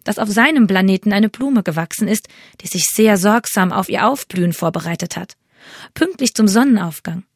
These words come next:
Der kleine Prinz unterhielt sich mit ihr, doch quälte sie ihn bald mit ihrer Eitelkeit. Sein Fazit deshalb: „Man darf den Blumen nicht zuhören,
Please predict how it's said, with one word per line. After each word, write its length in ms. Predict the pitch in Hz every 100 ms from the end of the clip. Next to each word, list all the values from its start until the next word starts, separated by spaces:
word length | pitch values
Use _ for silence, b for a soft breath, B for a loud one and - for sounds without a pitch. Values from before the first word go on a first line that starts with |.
| _ b b b
Der 80 | -
kleine 220 | 233 247
Prinz 260 | 233 233 311
unterhielt 480 | 220 208 196 277 -
sich 180 | 196 -
mit 200 | 175 -
ihr, 240 | 175 160 _ _ _ _ _
doch 160 | - -
quälte 420 | - 220 247 214
sie 120 | 190
ihn 140 | 196 185
bald 240 | 185 185
mit 120 | 180
ihrer 220 | 185 175
Eitelkeit. 640 | 180 185 180 - 185 175 - _
Sein 300 | - 170 202
Fazit 540 | 214 220 214 214 -
deshalb: 420 | 208 - 202 196 b b b b b
„Man 160 | - 220
darf 220 | 247 -
den 180 | 214 202
Blumen 380 | 214 262 269 220
nicht 240 | 208 -
zuhören, 560 | 269 220 175 160 160